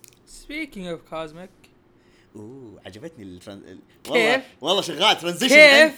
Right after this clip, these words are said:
Speaker 2: ترانزيشن عندك عشرة، عشرة على عشرة. تفوز. Speaking of
Speaker 1: Fantastic
Speaker 2: Cosmic.
Speaker 1: Four.
Speaker 2: Fantastic Four.
Speaker 1: آه.
Speaker 2: إيشو نمبر تو.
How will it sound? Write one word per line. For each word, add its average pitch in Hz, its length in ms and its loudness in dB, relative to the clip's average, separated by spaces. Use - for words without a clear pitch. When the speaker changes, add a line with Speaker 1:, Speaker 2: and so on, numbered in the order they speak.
Speaker 2:
ترانزيشن 151 420 -10
عندك 190 360 -10
عشرة، 185 540 -4
عشرة 165 360 -4
على 131 140 -4
عشرة. 120 360 -10
تفوز. 139 380 -10
Speaking 190 260 -10
of 196 60 -8
Speaker 1:
Fantastic 180 200 -10
Speaker 2:
Cosmic. 113 100 -16
Speaker 1:
Four. 139 320 -20
Speaker 2:
Fantastic - 360 -20
Four. 160 140 -20
Speaker 1:
آه. - 60 -16
Speaker 2:
إيشو 190 160 -10
نمبر 143 220 -10
تو. 113 240 -18